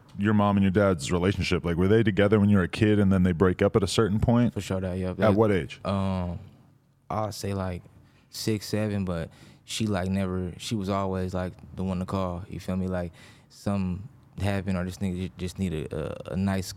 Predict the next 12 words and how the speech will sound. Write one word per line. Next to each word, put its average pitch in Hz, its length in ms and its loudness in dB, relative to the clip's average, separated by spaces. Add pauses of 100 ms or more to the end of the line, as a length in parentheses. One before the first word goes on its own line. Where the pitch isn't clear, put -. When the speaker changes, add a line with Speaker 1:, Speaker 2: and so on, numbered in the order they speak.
Speaker 2:
home-cooked 98 460 -2
meal, 98 380 -2 (240)
he'll 92 220 -4
call 95 240 -2
my 92 120 -2
mama 92 400 -2
up 82 120 -10
and 85 100 -8
shit, 80 220 -8
you 87 100 -12
feel 92 180 -4
me? 95 160 -4